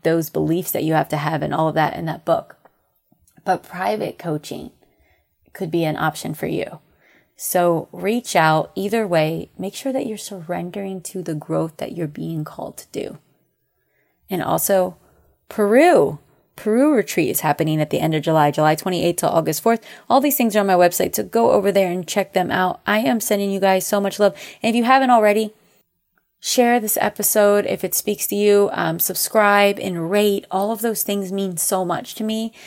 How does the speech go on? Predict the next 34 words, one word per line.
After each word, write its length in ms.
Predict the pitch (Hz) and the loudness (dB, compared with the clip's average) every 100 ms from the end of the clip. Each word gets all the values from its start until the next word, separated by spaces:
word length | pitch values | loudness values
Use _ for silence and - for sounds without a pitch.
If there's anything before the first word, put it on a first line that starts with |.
| - - | -16 -6
And 140 | 196 | -2
I 80 | 190 | 0
love 340 | 185 185 190 | 0 0 0
to 80 | 196 | -4
see 240 | - 190 | -4 -4
you 160 | 175 170 | -4 0
guys 320 | 170 165 165 | 2 0 -2
share 340 | - 185 175 170 | -2 0 0 0
whatever 400 | 170 - 175 170 | -4 -4 -2 -2
was 200 | 165 160 | -4 -4
your 180 | 160 | -4
aha 380 | - 170 156 185 | -4 -4 -2 0
moment 400 | 185 180 185 180 | 0 -2 -4 -4
or 80 | 165 | -6
whatever 360 | 151 - 180 160 | -6 -8 -8 -6
felt 240 | 180 - | -6 -6
really 200 | 175 170 | -6 -6
good 240 | 165 175 | -6 -6
for 100 | - | -4
you. 280 | 185 185 175 - - _ _ | -2 -2 -4 -8 -20 _ _
And 160 | 185 175 | -6 -2
it 140 | 190 | 0
lets 280 | 180 185 - | 2 2 0
me 60 | 202 | -4
know 200 | 185 180 | -2 0
what 140 | 175 | 0
I 80 | 175 | -2
should 220 | 160 185 | -4 -6
put 180 | 180 - | -6 -6
more 240 | 170 165 | -2 0
of 160 | 185 175 | 2 2
on 140 | 170 | 0
this 140 | 175 175 | 0 -4
show. 460 | - 190 240 156 | 0 2 2 -2